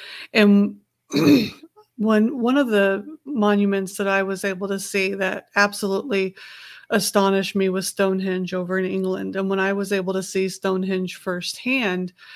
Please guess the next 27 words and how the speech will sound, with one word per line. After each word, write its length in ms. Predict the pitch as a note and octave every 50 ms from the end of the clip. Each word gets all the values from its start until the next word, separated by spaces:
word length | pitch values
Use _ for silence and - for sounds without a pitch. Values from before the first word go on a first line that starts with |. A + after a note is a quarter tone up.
| - - - - - -
and 200 | - A3+ G#3 G#3
it's 220 | G3+ G3+ F#3+ G3 -
still, 640 | - - - - C4 C#4 C4 G#3+ F#3 F3+ F3+ F3 - _ _ _ _ - - _ -
I 80 | -
mean, 160 | G3+ G3+ G3+ G3
you 140 | G3+ G#3+
look 220 | G#3+ G#3 G3+ G3+ G3+
at 120 | - -
pictures 580 | - G#3+ F#3+ G3 - - F#3+ F#3 F3+ F3+ F3+ -
from 140 | - F#3+ F#3
back 240 | F#3 F3+ F#3 F3+
in 60 | G3 F#3
the 80 | F3+
seventies 640 | F3+ - - F#3 F3 F#3 F3+ F3 F3+ F3+ F#3 F3+ -
or 80 | F3+ F3
even 260 | F3+ E3+ F3+ F3 - -
earlier, 680 | G3 F#3+ G3 G3+ G3 G3 F#3 F3 F3 E3+ E3+ E3+ E3+ - - - - - - - - _ _ _ _ _ _ _ - - -
it 140 | - A3 A3+
looks 340 | A#3 A3 G#3+ G#3 G#3+ - -
exactly 680 | G3 E3+ E3+ F3+ - G3 F#3 F3+ F#3 F#3 - F#3+ F3+
the 160 | F3 E3 F3+ F3+
same. 560 | - - - G#3 G#3+ G#3+ G3 F3 F3+ F#3+ F#3+
It's 200 | G3 F#3 - -
just 280 | - - F#3 F3+ -
very 380 | - F3 E3+ F#3+ F#3+ F#3 F#3 F3+
well 320 | F3+ F3 F#3 F3 F3 F3 E3+
roped 360 | G3 F#3+ F#3 F3+ - - -